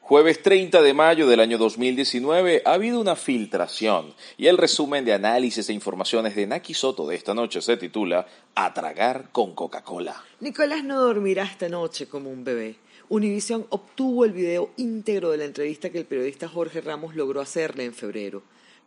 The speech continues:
Speaker 2: Poco complaciente para sus estándares, Nicolás detuvo el ejercicio y después que Jorge Rodríguez aclarara que no estaba de acuerdo con la entrevista, a Ramos y su gente les confiscaron los equipos de trabajo,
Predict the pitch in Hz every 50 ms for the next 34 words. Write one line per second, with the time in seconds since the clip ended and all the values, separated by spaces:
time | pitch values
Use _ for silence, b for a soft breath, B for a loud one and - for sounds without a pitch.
0 | b _ - 196 185 185 196 190 180 160 - - 147 - - 170 170 151 - 170
1 | 170 - 139 139 135 147 139 139 143 - - 196 190 196 196 202 190 190 185 -
2 | - B B B B B 175 170 - 175 175 180 180 - - 175 165 - - 240
3 | 247 233 202 190 170 156 151 143 143 139 135 - - 170 165 - - - 120 -
4 | 180 170 135 131 127 - - 202 226 220 - 214 202 175 190 185 170 165 185 170
5 | 151 147 143 143 151 160 139 135 135 123 - - - 139 131 - 135 131 135 135
6 | 127 123 - - 123 120 127 139 165 196 220 226 240 220 - 175 170 156 156 156
7 | 151 131 - - 160 151 143 123 117 - 110 98 98 110 117 117 - 185 208 214
8 | 160 123 120 - - 135 131 - B B B B B B B - 165 - - 208
9 | 214 214 202 175 165 - - - - - 131 135 175 190 196 202 196 190 196 180
10 | 165 165 - - 156 143 - - 139 - - 170 165 165 175 170 165 151 147 131
11 | - - 196 - - 214 196 190 175 - 165 160 143 127 113 113 113 - 147